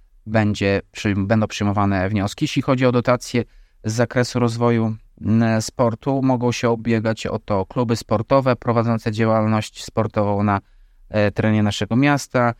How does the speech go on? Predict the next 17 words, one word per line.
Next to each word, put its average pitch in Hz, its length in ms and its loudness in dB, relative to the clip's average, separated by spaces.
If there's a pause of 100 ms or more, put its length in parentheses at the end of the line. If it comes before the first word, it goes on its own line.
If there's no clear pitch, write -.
(280)
Warunkiem 120 520 2
ubiegania 110 420 2
się - 220 -2
o 107 120 -2
tę 117 200 -2
dotację 113 480 0
jest 107 160 0
zrzeszenie 107 400 0
w - 80 -14
klubie 104 220 -4
sportowym, 107 760 0
e, 101 460 0
zawodników, 113 840 -2
osiąganie 117 540 2
znaczących, 107 680 -2 (420)
e, 107 220 2
wyników 110 560 0